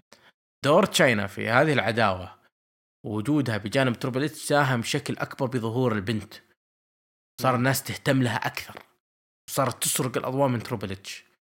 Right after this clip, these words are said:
Speaker 1: وفعلًا هذا اللي حصل. إنه مع نهاية السنة، مع الثمانية وتسعين بدايتها، صارت تشاينا لوحدها.
Speaker 2: مم.
Speaker 1: صارت، صارت هي نجم دي إكس.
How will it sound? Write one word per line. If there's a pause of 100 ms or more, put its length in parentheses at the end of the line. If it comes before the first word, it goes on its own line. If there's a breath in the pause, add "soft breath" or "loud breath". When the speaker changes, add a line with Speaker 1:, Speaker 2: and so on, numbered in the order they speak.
(260)
Speaker 1:
وفعلًا
هذا
اللي
حصل. (600 soft breath)
إنه
مع
نهاية
السنة، (320 loud breath)
مع
الثمانية
وتسعين
بدايتها، (200)
صارت
تشاينا
لوحدها. (840)
Speaker 2:
مم.
Speaker 1:
صارت،
صارت
هي
نجم
دي
إكس.